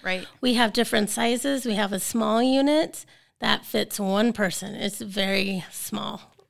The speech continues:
Speaker 2: and a bathroom. And then the others are a little bit bigger. And then we have three family units.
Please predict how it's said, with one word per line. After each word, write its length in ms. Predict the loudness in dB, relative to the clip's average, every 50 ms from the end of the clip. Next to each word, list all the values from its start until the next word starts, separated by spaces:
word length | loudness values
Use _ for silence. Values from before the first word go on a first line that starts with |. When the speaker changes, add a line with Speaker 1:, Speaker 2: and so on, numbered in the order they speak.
| _ _ -8
Speaker 2:
and 120 | -8 -6
a 40 | -6
bathroom. 560 | -6 -8 -10 -10 -10 -10 -10 -10 -10 -10 -12 -14 -16 -20 -20 -20 -20 -8 0
And 180 | 4 6 6 6
then 160 | 6 6 6
the 140 | 4 4 2
others 480 | 2 2 2 4 4 4 2 2 -2
are 180 | -2 -2 0 0
a 80 | 2 2
little 240 | 0 0 -2 0
bit 220 | 0 0 0 0 2
bigger. 440 | 0 0 2 2 0 0 0 -2 -6 -10 -20 _ _ _ _ _ _ _ _ _ 0
And 260 | 4 4 6 6 6
then 240 | 8 8 8 6 6
we 120 | 6 4
have 340 | 4 4 4 4 4 2 0
three 400 | -2 -6 -4 0 0 0 0 0
family 580 | -2 0 0 2 2 2 2 4 4 4 4
units. 500 | 4 4 4 4 2 2 0 -2 -6 -8